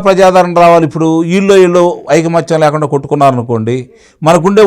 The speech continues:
ఓట్లు మనకుంటాయి కాబట్టి ఆ ఓట్లతోటి మనం గెలుద్దాం. వాళ్ళకు వాళ్ళు కొట్టుకొని వాళ్ళ ఓట్లు చీల్చుకుంటే మనం అధికారంలోకి వస్తాం. ఈ ఆలోచనతో ప్రయత్నం చేస్తున్నాడే తప్ప నిజంగానే ప్రజలకు సమస్యలు ఉన్నాయి. ప్రాజెక్టులు పూర్తి చేయటం లేదు, పథకాలు ఇవ్వటం లేదు,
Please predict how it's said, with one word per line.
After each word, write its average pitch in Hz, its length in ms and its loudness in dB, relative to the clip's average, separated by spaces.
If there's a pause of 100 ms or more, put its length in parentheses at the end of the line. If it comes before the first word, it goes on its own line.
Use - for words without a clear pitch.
ఓట్లు 185 200 0
మనకుంటాయి 160 440 -2
కాబట్టి 160 200 2
ఆ 156 40 4 (100)
ఓట్లతోటి 180 400 -2
మనం 160 180 -2
గెలుద్దాం. 143 380 0 (320)
వాళ్ళకు 190 340 4
వాళ్ళు 185 160 4 (360)
కొట్టుకొని 180 440 0
వాళ్ళ 165 220 4
ఓట్లు 175 220 -4
చీల్చుకుంటే 170 420 -6 (100)
మనం 160 180 2 (920)
అధికారంలోకి 156 540 2
వస్తాం. 135 260 -2 (840)
ఈ 190 40 4 (100)
ఆలోచనతో 196 520 2
ప్రయత్నం 165 340 -4
చేస్తున్నాడే 160 380 -2 (100)
తప్ప 117 180 -4 (1160)
నిజంగానే 190 500 2
ప్రజలకు 151 380 -2
సమస్యలు 127 400 -2
ఉన్నాయి. 120 200 -2 (140)
ప్రాజెక్టులు 151 460 0
పూర్తి 131 240 -8
చేయటం 127 340 -4
లేదు, 117 220 -4 (640)
పథకాలు 143 440 0
ఇవ్వటం 127 340 -2
లేదు, 117 200 -4